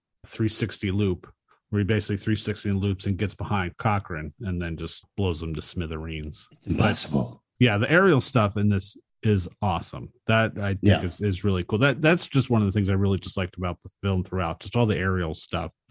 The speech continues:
Speaker 1: But yeah, the fight scenes are a little bit implausible at the end. It's kind of goofy, but it's still fun how they shot it. I thought
Speaker 2: Right.
Speaker 1: it was really good. And it was a mix of, like, miniatures,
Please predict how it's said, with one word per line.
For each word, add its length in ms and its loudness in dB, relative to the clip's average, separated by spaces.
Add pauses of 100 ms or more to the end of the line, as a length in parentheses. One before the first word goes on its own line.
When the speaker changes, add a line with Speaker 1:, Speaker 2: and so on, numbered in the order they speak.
(220)
Speaker 1:
But 180 6
yeah, 140 6
the 240 4
fight 240 6
scenes 260 4
are 180 4
a 140 2
little 300 6
bit 260 4 (560)
implausible 920 2 (560)
at 220 0
the 240 6
end. 180 4
It's 180 0
kind 220 4
of 120 0 (120)
goofy, 720 4
but 320 0 (260)
it's 200 4
still 520 4 (340)
fun 320 4
how 260 0
they 160 -6
shot 540 -6
it. 140 -14 (380)
I 80 -2
thought 120 4
Speaker 2:
Right. 100 4
Speaker 1:
it 40 -4
was 120 -12
really 200 -6
good. 340 -8 (240)
And 120 4
it 80 4
was 240 6
a 40 4
mix 360 2
of, 100 -2
like, 220 -2
miniatures, 760 0